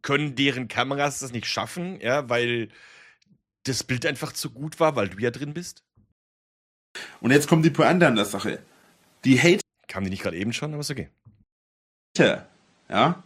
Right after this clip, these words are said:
Speaker 2: Videos, die haben die Hater-Videos verwendet. Und die Pointe ist, dass die Hater-Videos so, das wurde alles so zusammengeschnitten, dass es jetzt aussieht, als hätte ich quasi gesagt, dass ich den Holocaust bevorzuge, obwohl, ähm, meine Aussa-, Aussage da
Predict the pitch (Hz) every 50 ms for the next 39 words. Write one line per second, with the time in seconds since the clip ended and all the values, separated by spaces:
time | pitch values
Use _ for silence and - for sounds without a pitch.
0 | _ _ _ _ - _ _ _ _ _ _ _ _ - 117 127 170 202 185 180
1 | 151 120 110 - - - 120 127 131 143 147 143 156 170 175 185 165 160 175 170
2 | 180 175 175 - 127 113 107 104 104 101 107 117 127 127 - 147 - - 190 190
3 | 170 147 127 175 214 - - _ _ - - - - - - - - - 147 -
4 | - 147 139 170 190 202 214 180 147 127 127 135 131 127 143 147 165 190 190 -
5 | - - - _ _ _ _ _ _ _ _ _ - - - - 208 240 269 262
6 | - - - 160 151 - 156 208 202 - - 190 - - 226 214 - - - 214
7 | 208 214 208 190 - - 127 139 147 185 175 156 151 143 147 143 165 151 156 -
8 | - 143 156 - 196 156 139 139 135 147 147 147 160 - 170 170 - - 139 143
9 | 139 156 151 151 151 143 - - 147 147 - - 147 143 139 - 139 135 147 160
10 | 160 160 - 135 131 135 135 - - - - - - - - 156 156 156 - 135
11 | 117 117 110 101 95 110 123 135 131 135 - - - - - - - - - 127
12 | 127 123 123 120 117 110 - 113 120 131 135 - 123 151 160 - - 156 - -
13 | - - 139 143 143 - - 147 143 147 147 147 143 127 135